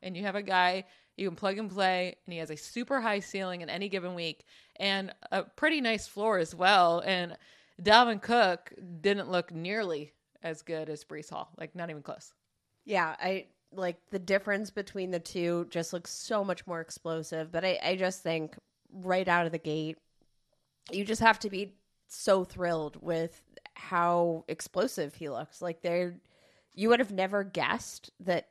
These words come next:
Speaker 2: he was coming <laughs> off a torn A C L and that that was his first game returning. Like,
Speaker 1: Now he does play against Dallas this week. Are we worried at all? You just plugging in Breece Hall.
Speaker 2: I think because of his ability to break runs, like, you,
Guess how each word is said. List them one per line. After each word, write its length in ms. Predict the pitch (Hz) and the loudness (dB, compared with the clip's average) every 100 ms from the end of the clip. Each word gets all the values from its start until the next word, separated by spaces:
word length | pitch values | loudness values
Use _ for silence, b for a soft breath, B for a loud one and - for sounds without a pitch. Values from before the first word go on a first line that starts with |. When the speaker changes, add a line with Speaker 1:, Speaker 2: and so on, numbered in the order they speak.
| - | -12
Speaker 2:
he 220 | 175 185 | -8 -4
was 140 | 165 170 | -4 -2
coming 280 | - 170 | 0 2
<laughs> 100 | 208 | 0
off 140 | 196 196 | -4 -6
a 40 | |
torn 280 | 196 175 170 | -4 0 0
A 120 | 165 | -2
C 180 | 160 165 | -2 0
L 240 | 135 175 - b b - | 0 -2 -8 b b 0
and 100 | 208 | 4
that 140 | 185 | 6
that 140 | 202 196 | 6 4
was 100 | 202 | 2
his 160 | 208 | -6
first 460 | - - 208 208 - | -4 0 0 0 -4
game 200 | 180 165 | -4 -2
returning. 420 | 160 - 98 - - - | -4 -4 -8 -10 -14 -4
Like, 260 | 175 165 - | -2 -2 -8
Speaker 1:
Now 220 | - 226 233 | 2 6 6
he 140 | 254 | 6
does 220 | 240 240 | 4 2
play 240 | - 254 247 | 2 2 2
against 260 | 233 226 | 2 -2
Dallas 380 | - 202 185 175 | 2 4 4 0
this 180 | 180 - | -6 -4
week. 240 | 175 180 | -2 0
Are 80 | 175 | 0
we 140 | 175 170 | -2 -2
worried 320 | 185 190 185 | -2 -2 0
at 80 | 185 | 2
all? 200 | 208 208 | 4 4
You 140 | 196 | 2
just 200 | 175 - | -6 -10
plugging 340 | - 160 151 | -6 -6 -6
in 120 | 151 147 | -12 -10
Breece 240 | 151 143 | -10 -10
Hall. 220 | - 98 - _ _ _ _ _ _ _ _ - | -12 -12 -16 _ _ _ _ _ _ _ _ 0
Speaker 2:
I 140 | 202 | 2
think 340 | 220 240 254 | 2 0 0
because 720 | - 247 - - 202 202 190 | -2 -2 -2 4 6 6 4
of 220 | - 180 175 | 0 -2 -2
his 180 | 180 | -4
ability 440 | 180 175 175 170 160 | -2 0 0 0 -4
to 60 | |
break 360 | 156 165 156 156 _ _ | -8 -6 -6 -6 _ _
runs, 680 | 175 156 165 214 262 - - | -8 -6 -6 -6 -8 -8 -8
like, 300 | 170 160 - | -4 -4 -6
you, 160 | 165 | -12